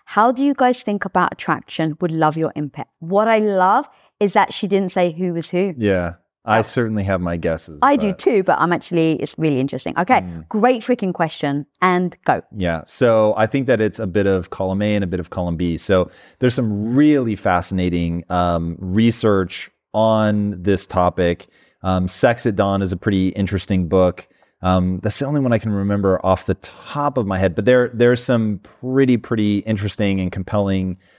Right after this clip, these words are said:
Speaker 2: um, research. Oh God, if we really wanna get crazy,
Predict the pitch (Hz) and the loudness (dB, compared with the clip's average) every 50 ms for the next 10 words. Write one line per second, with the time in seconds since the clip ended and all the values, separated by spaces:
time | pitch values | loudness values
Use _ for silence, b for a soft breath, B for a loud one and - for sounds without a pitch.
0 | b b b b 92 92 92 92 92 92 92 92 - - 92 92 104 107 110 104 | b b b b -2 0 2 2 0 0 -2 -6 -10 -10 -6 -2 0 0 0 0
1 | - 117 107 107 104 92 - - _ _ - - 147 151 151 147 135 113 151 143 | 2 2 4 4 2 0 -4 -10 _ _ -4 0 2 2 2 2 2 2 2 2
2 | 127 101 98 117 104 101 127 127 117 107 117 139 156 156 156 139 135 127 120 113 | 2 0 -2 -4 -2 0 0 0 0 2 2 2 4 4 4 2 2 0 0 -2
3 | 104 110 101 - 113 107 104 104 92 98 98 95 92 92 - | -2 -4 -6 -2 -2 0 0 0 -2 -2 -2 -2 -2 -4 -6